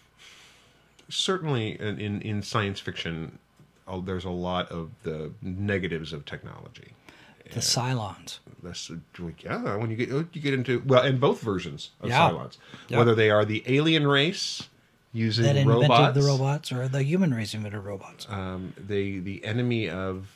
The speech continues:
Speaker 1: the, you program the machine and let it go off and do its thing, and, and, and then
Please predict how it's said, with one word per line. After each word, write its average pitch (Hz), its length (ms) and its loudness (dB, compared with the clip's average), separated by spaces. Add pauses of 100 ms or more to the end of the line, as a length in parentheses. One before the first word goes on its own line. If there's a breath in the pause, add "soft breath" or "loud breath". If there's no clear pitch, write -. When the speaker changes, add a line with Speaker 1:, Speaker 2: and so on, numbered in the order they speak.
(800 loud breath)
Speaker 1:
the, 87 420 -4 (800 soft breath)
you 110 140 -2
program 143 500 6
the 117 80 2
machine 127 360 0
and 101 360 -2
let 110 120 0
it 98 120 -6
go 101 160 0
off 98 180 0
and 104 140 -4
do 104 140 0
its - 160 -6
thing, 110 320 0
and, 90 300 -2
and, 90 420 -4
and 120 120 2
then 123 260 2